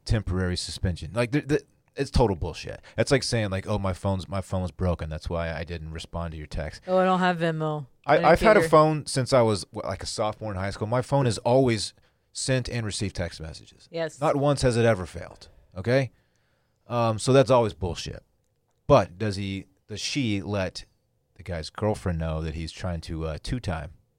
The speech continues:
Speaker 1: I think he stay out of it.
Speaker 2: I agree. Like, from a, a girl's perspective, I think there is some sort of girl code moral obligation to, like,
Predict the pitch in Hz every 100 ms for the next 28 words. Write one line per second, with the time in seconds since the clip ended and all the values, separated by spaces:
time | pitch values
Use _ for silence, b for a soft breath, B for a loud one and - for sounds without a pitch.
0 | _ _ _ _ _ _ _ _ - 254
1 | 185 123 82 - 71 69 62 52 - _
2 | _ _ _ _ _ _ _ _ 208 214
3 | 175 175 170 170 - _ _ _ _ _
4 | _ _ _ _ _ _ _ _ _ _
5 | 202 214 202 - _ _ _ _ _ _
6 | - 214 196 - - _ 190 185 185 196
7 | 196 - 196 - 190 - 196 180 165 170
8 | - 185 175 170 170 170 165 - - 170
9 | 170 - 175 156 147 170 165 165 - 165
10 | 160 156 156 160 156 156 147 156 165 -
11 | 165 160 160